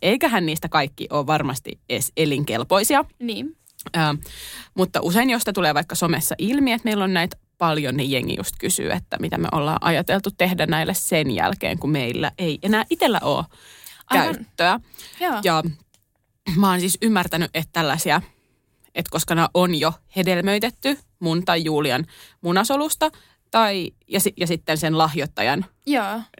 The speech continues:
Speaker 1: mm, spermasta,
Speaker 2: Aivan.
Speaker 1: niin näitä ei sinä, niin kuin tällaisenään saisi enää sitten lahjoittaa toiselle perheelle.
Speaker 2: Joo, joo.
Speaker 1: Mut voi myös olla, että homma on muuttumassa. Vähän
Speaker 2: Ai
Speaker 1: on
Speaker 2: jaa.
Speaker 1: ollut ristiriitaista tietoa ja mä en tiedä, mikä on enää faktaa.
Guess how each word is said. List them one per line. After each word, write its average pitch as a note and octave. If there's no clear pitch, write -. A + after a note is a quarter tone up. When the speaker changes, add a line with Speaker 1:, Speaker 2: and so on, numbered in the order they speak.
Speaker 1:
mm, D#3
spermasta, D3+
Speaker 2:
Aivan. A3
Speaker 1:
niin D#3+
näitä E3+
ei C#3
sinä, G3
niin D#3
kuin E3
tällaisenään D#3
saisi -
enää C#3+
sitten G3
lahjoittaa F3
toiselle G#3
perheelle. G3
Speaker 2:
Joo, A3+
joo. A3
Speaker 1:
Mut G3+
voi A#3+
myös B3+
olla, A#3
että G3
homma G3+
on F#3
muuttumassa. -
Vähän G#3
Speaker 2:
Ai F4+
Speaker 1:
on -
Speaker 2:
jaa. -
Speaker 1:
ollut F3+
ristiriitaista D#3
tietoa G2
ja B2+
mä C#3
en D#3
tiedä, D#3+
mikä F3
on G3+
enää A3
faktaa. E3